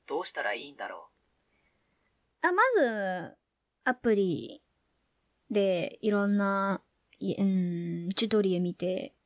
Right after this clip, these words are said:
Speaker 2: 試してみたらいいと思うよ。
Speaker 1: そっかそっか。アプリで動画編集の仕事を募集しているのを見たことないけど、どうやって見つけるの？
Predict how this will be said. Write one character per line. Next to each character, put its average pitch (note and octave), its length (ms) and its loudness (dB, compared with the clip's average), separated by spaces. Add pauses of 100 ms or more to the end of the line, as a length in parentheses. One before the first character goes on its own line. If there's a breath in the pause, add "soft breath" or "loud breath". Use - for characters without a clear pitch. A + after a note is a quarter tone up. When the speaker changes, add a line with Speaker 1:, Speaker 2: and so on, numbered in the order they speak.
(200)
Speaker 2:
試 G#3+ 200 4
し - 80 0
て G3 80 -2
み F#3+ 100 -2
た F#3+ 100 0
ら F3+ 60 0
い F#3 80 0
い F#3+ 60 -4
と F#3 100 -4
思 F#3+ 200 -4
う F#3 60 -10
よ。 A#3 200 -4 (1080)
Speaker 1:
そ - 260 -4
っ - 100 -12
か D#3+ 140 -2
そ D#3 180 -2
っ - 120 -20
か。 - 360 -12
ア D3 120 -2
プ F3+ 140 -8
リ - 100 -2
で G2+ 140 -2
動 G#2+ 200 -8
画 A#2+ 100 -8
編 C6+ 240 -4
集 - 200 -2
の G2+ 100 -10
仕 - 160 0
事 C3+ 240 -8
を D3 60 -8
募 A#2+ 100 -10
集 C#3 200 -2
し - 80 0
て D3+ 120 -6
い C#3+ 40 -4
る B2 80 -12
の G2+ 140 -14
を F#2+ 40 -16
見 A2+ 100 -20
た D3+ 100 -12
こ - 100 -16
と G2+ 120 -16
な F#2+ 140 -10
い - 80 -12
け - 120 -18
ど、 F#2+ 140 -20 (440)
ど F3+ 160 0
う G3 80 -2
や E3 100 0
っ - 100 -16
て C#3 120 -8
見 C#3 120 -18
つ - 120 -8
け - 140 -8
る B2 100 -14
の？ G#2+ 80 -18